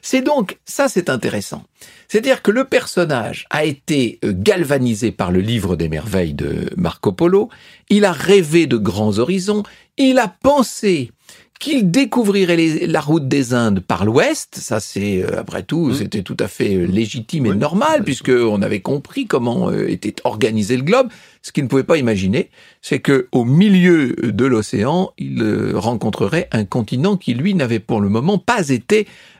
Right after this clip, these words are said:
Speaker 1: euh, identifié par les Européens. Alors, faudrait parler des Vikings, faudrait parler de,
Speaker 2: Mm.
Speaker 1: et cetera, des pa-, des pêcheurs basques qui, sans doute, eux, avaient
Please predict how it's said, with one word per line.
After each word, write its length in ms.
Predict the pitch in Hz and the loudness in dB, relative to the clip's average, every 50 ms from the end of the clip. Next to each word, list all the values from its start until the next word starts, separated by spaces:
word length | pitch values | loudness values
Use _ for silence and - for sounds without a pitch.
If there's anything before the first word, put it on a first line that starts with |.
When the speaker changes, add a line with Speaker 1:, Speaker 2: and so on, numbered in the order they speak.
| - | -2
Speaker 1:
euh, 140 | 147 120 117 - | 0 0 2 2
identifié 760 | - 180 185 156 160 160 143 - - 147 - - - 226 220 | 2 2 2 2 2 0 0 0 -4 -4 -4 -2 0 0 0
par 220 | 214 - 170 151 156 | 0 0 -2 0 0
les 80 | 165 | 0
Européens. 420 | 151 156 156 160 156 - 143 110 92 | 0 0 0 0 0 0 0 2 2
Alors, 160 | 95 95 92 - - - - - _ | 2 0 -2 -6 -12 -20 -20 -12 _
faudrait 240 | - - 98 98 87 | -4 -2 0 0 0
parler 240 | - 92 92 92 | 0 0 0 2
des 80 | 90 95 | 2 2
Vikings, 560 | 90 104 120 117 - - 123 117 113 113 110 | 0 0 -2 -4 0 0 0 2 0 -2 -2
faudrait 280 | 101 - 104 95 95 92 | -2 -2 0 0 0 -2
parler 420 | - 110 95 95 92 98 98 98 | -2 -2 -2 0 0 2 2 2
de, 80 | 92 92 | 2 0
Speaker 2:
Mm. 560 | 87 87 87 87 87 87 - - 104 101 101 | 0 2 2 2 0 0 0 0 0 0 -2
Speaker 1:
et 20 | |
cetera, 400 | 95 107 98 - 117 117 113 117 | -2 -4 -4 -2 0 0 0 2
des 100 | 101 98 | 0 0
pa-, 180 | 90 - - 101 | -2 -2 -4 -4
des 140 | - - 92 | -2 -4 -4
pêcheurs 360 | - 110 101 - - 131 - | -2 -4 -2 0 0 0 0
basques 380 | 117 123 143 131 - - - 95 | 0 -2 -2 -2 -4 -10 -12 -12
qui, 100 | - - | -8 -8
sans 220 | - - 117 113 110 | -6 -4 -2 -2 0
doute, 200 | 117 127 120 - - | 0 -2 -2 0 2
eux, 180 | 160 160 151 127 | 2 2 4 2
avaient 240 | 110 101 110 104 | 2 0 -2 -2